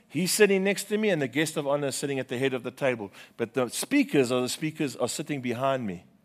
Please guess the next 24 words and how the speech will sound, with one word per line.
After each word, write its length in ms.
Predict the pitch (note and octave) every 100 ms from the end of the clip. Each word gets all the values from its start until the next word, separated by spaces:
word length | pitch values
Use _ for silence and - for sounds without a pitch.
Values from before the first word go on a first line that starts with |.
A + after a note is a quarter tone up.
| _ -
are 80 | A#2
standing 340 | - D#3+ D3+
behind 300 | C3 A#2+ B2
me. 100 | A2 - - -
So 160 | B2
we 160 | A2+ A3+
have 140 | A#3
to 100 | A#3+
turn 280 | G#3+ G3 G3
our 140 | F#3 D#3+
chairs 400 | - F#3+ F3 C3+
around, 480 | G#2 G#2 B2 G#3 G#3 - _ _ _ _ _ _ _ _ - - - -
and 140 | C#3+ -
all 220 | G3 B3+
the 120 | C4
sons 640 | - A3+ E3 B2 G2 - - - _ _ _
of 120 | B2+ -
fifty 360 | A3+ G3 -
years 280 | G3+ G3 D#3+
of 100 | E3
the 80 | D#3
church 340 | - E3+ -
get 200 | - F#3+
up 260 | F3 C#3+